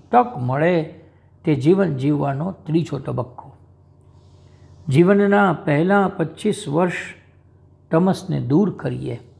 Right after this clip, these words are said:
બીજા પચીસ વર્ષ રજસને સંગોપીએ અને છેલ્લા પચીસ વર્ષ સત્યને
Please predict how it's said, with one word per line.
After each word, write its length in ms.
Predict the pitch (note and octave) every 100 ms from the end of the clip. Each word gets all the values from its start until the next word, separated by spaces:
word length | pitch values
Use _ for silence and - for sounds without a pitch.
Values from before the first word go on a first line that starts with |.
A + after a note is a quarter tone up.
| _ _ _ _ _ _ _ -
બીજા 360 | D#3+ D#3+ A3
પચીસ 580 | G3 F3+ - - A3+ -
વર્ષ 240 | E3+ G3+ F#3+ - - - _ _ _ _ _
રજસને 600 | C3+ D#3 D3 G3+ G3+ F#3
સંગોપીએ 960 | - D#3 C3+ C3+ G#3+ F#3+ B2 B2+ A2+ A2+ - _ _ _ _ _ _ _
અને 220 | - C#3 B2+
છેલ્લા 440 | - A#3 B3 G3
પચીસ 540 | F3+ E3 - E3 - -
વર્ષ 180 | D3 B2 - - _ _ _ _ _
સત્યને 960 | - E3+ D#3 - - G#3+ A3+ A3 - -